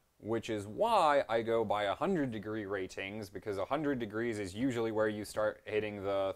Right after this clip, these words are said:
thermal protection for most V R Ms. Above a hundred degrees, it'll usually, the,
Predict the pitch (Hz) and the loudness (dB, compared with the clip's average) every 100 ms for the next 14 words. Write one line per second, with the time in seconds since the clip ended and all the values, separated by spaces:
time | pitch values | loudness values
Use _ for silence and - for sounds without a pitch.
0 | - 117 110 107 104 - 107 - 104 - | -2 0 2 2 0 -2 -8 -4 -6 -6
1 | - 95 - 95 95 - 95 87 87 82 | -14 -12 -10 -8 -8 -8 -6 -4 -4 -6
2 | 80 78 - - - 107 120 113 113 107 | -10 -18 -20 -20 -4 4 6 4 2 -4
3 | 101 92 104 92 95 95 92 107 107 95 | -4 -2 -2 -2 -4 -4 -6 -8 -10 -6
4 | 98 87 87 92 87 | -6 -6 -6 -4 -4